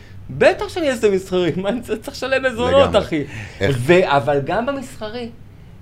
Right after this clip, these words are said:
Speaker 1: גם בהישרדות, לטוב ולרע, גם אם אני אהיה, לא יודע, בג-, בכוכב, לא יודע, <laughs> אח-, קניונים, גם זה, קניונים, נתתי לך דוגמה, מסחרי,
Speaker 2: כן.
Speaker 1: אז בקניונים,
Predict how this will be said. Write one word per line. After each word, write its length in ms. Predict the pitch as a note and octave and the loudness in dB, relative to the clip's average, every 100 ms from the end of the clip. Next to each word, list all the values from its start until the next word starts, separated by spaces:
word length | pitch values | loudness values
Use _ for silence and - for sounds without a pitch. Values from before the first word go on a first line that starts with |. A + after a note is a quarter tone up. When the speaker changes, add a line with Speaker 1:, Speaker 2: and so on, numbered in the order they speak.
| C#3 | -8
Speaker 1:
גם 240 | B2 F3+ A3+ | -4 -2 -4
בהישרדות, 640 | B3+ - A#3 G#3+ G3+ - - | -8 -6 -4 -2 -4 -4 -8
לטוב 360 | A#2 A#2+ E3+ F#3+ | -10 -8 -8 -6
ולרע, 420 | F#3+ F3+ F#3 D#3 - - - A2+ | -6 -6 -6 -8 -12 -18 -14 -6
גם 200 | B2 F3 A#3 | -2 0 0
אם 80 | |
אני 180 | A#3 A3+ | -2 -2
אהיה, 200 | A3 G#3+ | -2 -2
לא 100 | G#3+ | -2
יודע, 220 | G#3+ F3+ | -4 -4
בג-, 360 | D#3 D3+ D3+ D3+ B2+ D#3+ | -6 -8 -10 -14 -14 -14
בכוכב, 520 | D#3+ C#3 - D3+ F3+ F3+ F3+ F3 | -12 -12 -14 -10 -8 -8 -10 -6
לא 100 | G#3 | -2
יודע, 180 | A3+ C#3 C3+ A#2+ C#3+ - C#3 C#3+ | -2 -4 -8 -10 -10 -10 -12 -12
<laughs> 160 | D#3 F3 | -4 -4
אח-, 120 | G3+ - F#2+ - - - - - - - | -4 -10 -16 -16 -18 -18 -18 -20 -20 -2
קניונים, 520 | G#3 A3+ G#3+ E3+ F#3 - - - - A#2+ | 0 2 2 2 0 -6 -16 -20 -18 -2
גם 180 | E3 G3 | -2 -2
זה, 120 | E3 - | -6 -2
קניונים, 360 | F#3+ E3 C3 A2+ - | 2 2 0 -6 -10
נתתי 220 | E3 A#3 | -8 -8
לך 140 | - | -6
דוגמה, 240 | G#3 D#3+ B2+ | -4 -4 -6
מסחרי, 480 | C3 - D3+ D3+ G#3+ C#4 | -10 -10 -6 -4 -2 -2
Speaker 2:
כן. 220 | C3+ F2+ | -4 -2
Speaker 1:
אז 140 | C3 | -2
בקניונים, 680 | A#2+ B2 G3+ A3+ A#3+ G3 F#3 | -2 -4 -4 -2 -2 -2 -2